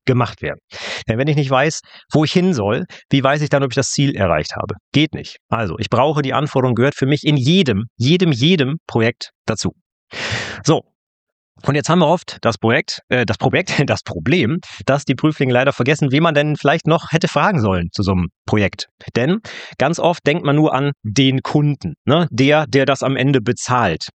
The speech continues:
Oder an die Benutzer, die das am Ende benutzen, die Software. Auch okay. Übrigens nicht das gleiche, Kunde und Benutzer. Kommen wir gleich nochmal drauf. Und dann vergisst man halt die siebenundzwanzig anderen Stakeholder, die es theoretisch auch noch geben könnte, die aber vielleicht auch harte Anforderungen an mein Projekt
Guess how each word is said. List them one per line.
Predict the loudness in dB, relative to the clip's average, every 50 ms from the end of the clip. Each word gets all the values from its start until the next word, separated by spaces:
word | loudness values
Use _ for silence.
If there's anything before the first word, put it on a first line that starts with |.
| _ _
Oder | 0 2 2 4 2 2 0 0 -2
an | -2 -2 0
die | 0 0
Benutzer, | 2 2 2 2 0 0 0 0 2 2 2
die | 0 0 2
das | 2 2 0
am | 0 0
Ende | 0 2 2 2 2 0 0
benutzen, | 0 2 2 2 2 0 -2 -4 -6 -4 -4 -2 -2
die | -2
Software. | -2 0 0 -2 -2 -2 -6 -4 -2 -2
Auch | -2 -2 -2
okay. | -4 -4 -2 -2 -2 -2 -2 -6 -10 _ _
Übrigens | -2 0 2 2 2 0 -2 -6 _ 0
nicht | 0 0 2 0
das | 0 2
gleiche, | 2 2 2 0 0 -4 -8 -8
Kunde | -4 -2 0 0 0 0
und | 0 -2 -4 -4 -6 _ -4
Benutzer. | -2 -2 0 0 -2 -4 -4 -2
Kommen | -4 -2 -2
wir | 0
gleich | 0 -2 -2 -2
nochmal | -2 -4 -4
drauf. | -4 -6 -8 -12 -18 -20 -16 -14 -14 -12 -10 -10 -8 -4 -2
Und | 0 0
dann | 2 0
vergisst | 0 0 0 0 -2 -2 -2
man | -2 0 2
halt | 2 0 0 0 0
die | 0 2 2
siebenundzwanzig | 2 2 2 2 2 2 0 2 0 0 0 2 0 0 0 2
anderen | 2 2 2 2 0
Stakeholder, | 0 0 0 0 0 0 0 0 0 0
die | 0 0 -2
es | 0
theoretisch | 0 0 0 2 2 0 0 0 0 -2 0
auch | 0 0 0
noch | 0 -2 -2
geben | -4 -4 -4 -4 -2
könnte, | -2 -2 0 0 2 2 0 0 -2 -2
die | -2 -2 0
aber | 0 0 2 0 0 -4 -8 _
vielleicht | -2 0 0 0 0 0
auch | 0 0 0 0 -2 -2
harte | -2 0 0 -2 0 0 0
Anforderungen | 0 0 0 0 0 -2 0 0 0 -2 0
an | 0 0
mein | 0 0 0
Projekt | 0 -2 -2 -2 -4 -8